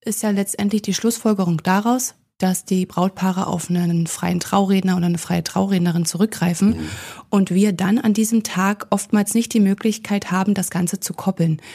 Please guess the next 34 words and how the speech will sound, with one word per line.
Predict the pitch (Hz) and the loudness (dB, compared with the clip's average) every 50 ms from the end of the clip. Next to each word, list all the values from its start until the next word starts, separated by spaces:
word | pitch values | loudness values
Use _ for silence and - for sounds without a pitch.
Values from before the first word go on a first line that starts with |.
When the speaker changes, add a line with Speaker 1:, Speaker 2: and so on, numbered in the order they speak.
| - - - - - | -20 -20 -16 -8 -4
Speaker 1:
weil | 165 160 170 165 175 190 220 240 226 185 | 0 0 2 2 2 2 2 2 2 2
wir | 175 190 208 220 208 - | 2 2 2 2 2 2
am | 180 175 165 | 0 2 2
Wochenende | 175 175 - 202 - - 185 180 185 180 185 175 | 2 0 0 -2 -2 0 0 0 2 2 2 2
nur, | 170 170 180 185 196 208 214 214 208 208 - - - | 2 2 4 4 4 4 2 2 0 0 -2 -4 -4
ähm, | 185 185 180 180 185 180 180 180 180 180 180 - _ _ _ - - - - - - - - - - - - _ _ | -2 0 2 2 2 2 2 2 0 -2 -4 -8 _ _ _ -14 -14 -14 -16 -20 -20 -20 -20 -20 -20 -20 -20 _ _
ja, | - 196 180 170 | 0 2 2 2
im | - 185 185 - | 2 0 0 2
Alleingang | - 202 185 180 185 190 185 190 196 196 165 156 156 156 - - - | 2 2 2 2 2 2 2 4 4 2 2 0 0 -2 -4 -8 -4
tätig | - 175 165 160 165 - | 0 0 0 0 0 -2
sind, | - - - 156 156 - - | -4 -4 -4 -6 -6 -4 -4
also | 160 170 - 85 | -2 0 2 2
Speaker 2:
Ja. | - - | 2 4
Speaker 1:
nicht | 185 185 185 - - | 2 2 2 0 0
als | 175 170 - - | -2 -2 -2 -4
gesamtes | - 170 160 165 170 175 160 170 165 - | -4 -2 0 2 0 0 0 -2 -4 -4
Team. | - - - 170 160 156 151 - - - - - - - - _ _ - | -4 -4 -2 0 0 0 -2 -4 -10 -18 -18 -18 -20 -20 -20 _ _ -4
Ähm, | - 185 180 175 175 175 - | 0 2 2 4 2 2 4
unter | - 220 294 - - 339 | 4 4 4 4 2 2
der | 269 240 196 | 2 2 4
Woche | 196 202 202 - 208 | 2 2 2 2 2
sollte | 190 190 190 196 247 208 | 2 2 2 2 0 -2
das | 190 - - | -2 -2 -2
kein | - 196 208 220 214 | -2 -2 -2 -2 -2
Problem | - - 175 160 160 165 196 214 | -4 -6 -4 -2 0 2 2 2
sein. | 190 160 151 - 160 165 | 2 2 0 -2 -2 -2
Wenn | 180 185 | 0 -2
ich | 202 196 - - | -2 -2 0 0
weiß, | 180 180 202 240 254 - - 349 - | 2 2 2 2 0 0 -2 -2 0
ähm, | 202 202 202 202 202 202 202 202 - - - - - - - - | 2 2 2 4 2 2 2 0 -2 -4 -8 -12 -14 -18 -8 -2
meine | 190 190 196 202 202 | 0 2 4 6 6
Mitarbeiter | 196 208 220 - 226 208 - 196 190 - 202 | 4 4 2 0 -2 0 0 -2 0 0 0
sind | 185 - 180 175 - - | 0 0 -2 -2 0 0
alle | 190 196 190 190 190 - | 2 2 2 0 0 -2